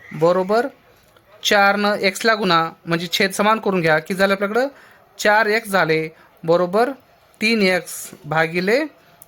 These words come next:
चार. म्हणजे काय झालं? पंचेचाळीस बरोबर चारमधून तीन गेले, किती उरलं? एक एक्स उरलं. आणि चार जे आहे, हे चार काय केलं आपण? ह्या साईडला घेऊन गेलं तर काय होईल? गुणाकारात होईल, गुणिले चार.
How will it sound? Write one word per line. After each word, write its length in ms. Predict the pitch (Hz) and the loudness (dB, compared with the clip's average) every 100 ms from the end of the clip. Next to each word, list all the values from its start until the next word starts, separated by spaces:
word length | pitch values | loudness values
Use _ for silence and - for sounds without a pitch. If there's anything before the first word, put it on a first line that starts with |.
| - 214 | -6 0
चार. 300 | 175 156 156 | 2 2 -2
म्हणजे 200 | 175 175 | -6 0
काय 180 | 190 | 0
झालं? 280 | 190 202 247 - _ _ _ _ - | 0 -2 -4 -8 _ _ _ _ -2
पंचेचाळीस 880 | 185 180 196 196 190 202 240 - - | -2 0 -4 2 2 2 -4 -10 -10
बरोबर 600 | 160 180 220 170 147 151 160 _ _ - - | 0 2 2 2 2 2 -2 _ _ -20 -10
चारमधून 500 | - 185 185 190 202 | -2 0 2 0 -2
तीन 220 | 196 226 202 | 0 0 0
गेले, 180 | 170 | -2
किती 180 | 175 196 | -4 -2
उरलं? 300 | 202 214 269 294 _ _ _ _ 208 | 0 0 -2 -4 _ _ _ _ -2
एक 220 | 240 214 | -2 0
एक्स 240 | 208 208 | -4 -2
उरलं. 400 | 175 170 156 156 180 _ _ _ _ | -2 0 0 0 -8 _ _ _ _
आणि 240 | 156 180 214 - | -2 -2 -4 -2
चार 280 | 214 202 208 | 0 2 2
जे 140 | 220 | 2
आहे, 280 | 190 151 151 | 0 0 -2
हे 160 | 180 | -4
चार 220 | 185 196 185 | -2 -2 0
काय 180 | 202 | 0
केलं 180 | 196 196 | 0 0
आपण? 300 | 190 214 277 - - - - - | 0 -2 -4 -8 -18 -20 -8 -2
ह्या 120 | 220 | 0
साईडला 280 | 233 214 202 | 2 2 2
घेऊन 120 | 196 | 0
गेलं 360 | 180 156 143 156 - | 0 0 -2 -4 -4
तर 60 | 175 | 0
काय 160 | 202 | 2
होईल? 220 | 202 247 285 - - _ 160 | 2 0 -2 -14 -20 _ -4
गुणाकारात 500 | 175 208 220 226 220 208 | 0 2 2 2 0 0
होईल, 200 | 175 165 | -4 -4
गुणिले 480 | 165 175 175 196 320 320 _ _ _ _ _ - | -2 -2 0 0 -2 -4 _ _ _ _ _ -4
चार. 320 | 220 175 | 0 0